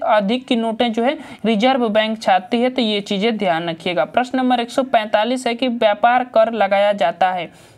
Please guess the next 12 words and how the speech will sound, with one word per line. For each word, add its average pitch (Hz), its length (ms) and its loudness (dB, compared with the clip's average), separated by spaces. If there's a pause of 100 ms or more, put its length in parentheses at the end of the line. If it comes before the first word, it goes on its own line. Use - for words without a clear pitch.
(180)
किसके 269 320 0
द्वारा 247 260 6
व्यापार 226 500 2
कर 226 220 2
लगाया 202 380 2
जाता 196 320 0
है, 196 240 0 (360)
वो 240 200 2
आपको 196 480 0
इसमें 190 280 -4
से 185 220 -4
बताना 185 640 -2